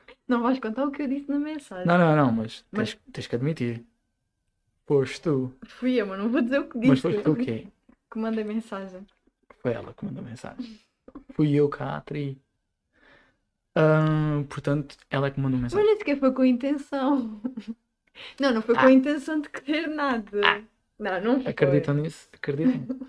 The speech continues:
Speaker 2: <laughs> Pá, se as pessoas não acreditarem, não é verdade.
Speaker 1: Não, já, eu já te conhecia, né? Tipo
Speaker 2: Pronto, mas a gente n-, já não falava a bué e ela mandou mensagem. E depois começámos a falar.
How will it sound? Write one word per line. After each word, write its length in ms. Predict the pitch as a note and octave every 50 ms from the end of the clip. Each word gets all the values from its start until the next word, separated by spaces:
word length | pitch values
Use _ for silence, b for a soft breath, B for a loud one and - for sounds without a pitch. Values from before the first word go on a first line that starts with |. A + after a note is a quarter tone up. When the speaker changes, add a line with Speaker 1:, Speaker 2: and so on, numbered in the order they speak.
| - _ _ _ _ _
Speaker 2:
<laughs> 540 | _ _ _ _ _ _ _ _ _ _ _ -
Pá, 120 | B2 A#2+
se 120 | - -
as 60 | B2+ B2
pessoas 180 | - C#3 C3
não 120 | C3+ C3+ B2+
acreditarem, 440 | B2 C3 C3+ C3+ C3+ C3+ C#3+ E3
não 160 | F3+ F#3 G3+ A3
é 60 | G3
verdade. 260 | F#3 D#3+ B2+ - - - _
Speaker 1:
Não, 300 | - F4+ D#4 A#3+ A#3+ A#3
já, 160 | A3+ G3+ G3
eu 60 | G3
já 160 | G3 G#3+ G#3 G#3
te 80 | -
conhecia, 600 | - B3+ B3 B3 B3 - - - C#4+ C#4 B3+ A3
né? 380 | G3+ G3 G3 F#3+ F#3+ F#3+ F#3+ F#3+ -
Tipo 340 | - F3+ - _ - - - -
Speaker 2:
Pronto, 340 | - E3+ D#3+ C#3 C3 - - -
mas 220 | E3+ E3+ E3+ D#3+
a 60 | F#3+
gente 220 | F3+ G#3 G3+ F#3+ - -
n-, 300 | B3 B3 F#3+ E3 D#3+ D#3+ D3+
já 80 | E3
não 100 | D#3+ D#3
falava 320 | C#3+ - C3 C3 B2 B2 C3
a 40 |
bué 300 | C3+ C3 C#3+ D#3 D#3+ D#3+ D#3
e 200 | D3 C#3 C3+ C3+
ela 140 | C3 B2+ C3
mandou 240 | B2+ B2+ B2+ B2+ A#2+
mensagem. 400 | A#2+ A#2 A2+ - - - - - G3
E 60 | D#3+
depois 240 | C3 - - B2+ -
começámos 340 | - C3+ B2+ - C#3 C3 B2+
a 40 | B2+
falar. 380 | - - C3+ C3+ C#3 C#3+ D#3